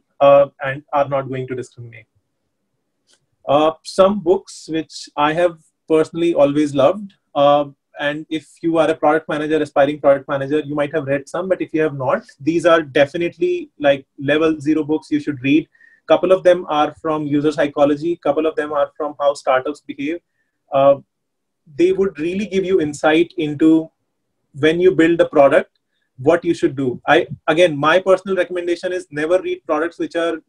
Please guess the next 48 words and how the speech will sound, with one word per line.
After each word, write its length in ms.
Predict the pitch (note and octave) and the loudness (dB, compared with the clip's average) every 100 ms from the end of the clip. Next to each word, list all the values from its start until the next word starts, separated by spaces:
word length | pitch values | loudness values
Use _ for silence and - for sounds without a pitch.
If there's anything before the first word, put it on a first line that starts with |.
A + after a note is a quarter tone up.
| - | -8
written 420 | D3 C#3+ F3+ F3+ - | -6 -4 -4 -6 -10
for 300 | - D#3+ D3+ - _ | -2 0 -2 -6 _
how 140 | D3 D3 | 0 2
to 140 | E3+ | 0
be 140 | D#3 E3 | 0 -2
a 60 | |
product 340 | D3+ D3 D3 D3 | 0 0 0 -2
manager, 500 | D3+ D3 D3 D3+ C#3+ _ _ _ - | -6 -2 -2 -2 -4 _ _ _ -2
uh, 280 | C#3+ D3 C#3 - _ _ _ | 0 2 0 -6 _ _ _
you 120 | D#3 D#3 | -8 -4
know, 280 | D#3+ E3 _ | -4 -8 _
become 300 | B2+ D3+ E3+ | -8 -6 -6
a, 80 | E3 - _ _ | -8 -10 _ _
cracking 380 | E3 D3+ E3+ E3 | -4 -2 -4 -10
a 60 | |
P 220 | D#3 E3+ D#3+ | -8 -6 -6
M 140 | D#3+ | -6
interview 500 | D3 D3+ D3 D#3+ D#3+ | -6 -4 -2 0 0
in 360 | D3+ D3 D3 - _ | -2 -6 -10 -14 _
twenty 340 | - D3 C#3+ E3 | -4 -2 0 0
days, 540 | D3 D3 D3 C#3 - - | 4 4 2 -2 -6 2
uh, 180 | C#3 C#3 | 4 4
kind 220 | C#3+ C#3+ | 2 2
of 120 | C#3+ | 2
books. 340 | D#3+ B3+ - _ _ - - C#3 | 0 -2 -6 _ _ -20 -4 2
I 140 | D3+ | 4
would 180 | F#3 F#3+ | 4 4
recommend 340 | E3+ F#3 F#3 | 0 0 -2
you 80 | F#3+ | -2
to 100 | F#3+ | -2
read 280 | E3 E3+ D3+ | -2 -6 -6
these 180 | F3 D3+ | -8 -2
books 240 | F#3 F#3+ | -4 -4
because 220 | F#3+ G#3+ | -6 -2
they 100 | E3+ | 0
would 160 | F3+ G#3 | 2 4
actually 300 | D#3+ - G#3+ | 2 0 -6
give 180 | F#3 F#3+ | -4 -4
you 120 | G#3 | -6
a 40 | |
framework 460 | G3+ D#3 D3+ E3 D#3 | -4 -6 -2 -4 -4
in 60 | |
your 100 | D3+ | -6
mind 280 | C#3+ C3 A#2 - | -4 -6 -6 -8
on 80 | C#3 | -2
how 80 | C#3 | 0
you 160 | C#3 C3+ | 0 -4
think, 240 | B2 A2+ | -8 -14